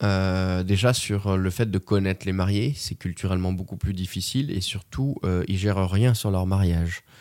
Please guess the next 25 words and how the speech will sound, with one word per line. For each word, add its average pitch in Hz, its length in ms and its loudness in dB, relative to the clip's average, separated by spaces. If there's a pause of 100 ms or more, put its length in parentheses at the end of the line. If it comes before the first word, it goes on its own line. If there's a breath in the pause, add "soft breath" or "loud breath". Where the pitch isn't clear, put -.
(460 loud breath)
Donc, 92 440 -6
euh, 87 920 0
je 85 180 -8
vais 85 80 -2
pas 95 120 2
leur 95 160 2
demander 90 340 0
quel 90 200 -2
sens 90 240 -4
ça 87 180 -2
a 82 40 0
pour 87 280 -2
eux, 127 60 -4
puisque - 240 -10
de 82 100 -6
toute - 180 -12
façon, - 260 -6
il 92 80 -4
faut - 160 -12
suivre 82 380 -6
la 78 100 -4
coutume, 110 420 -8
c'est - 140 -10
comme 87 160 -10
ça. - 180 -10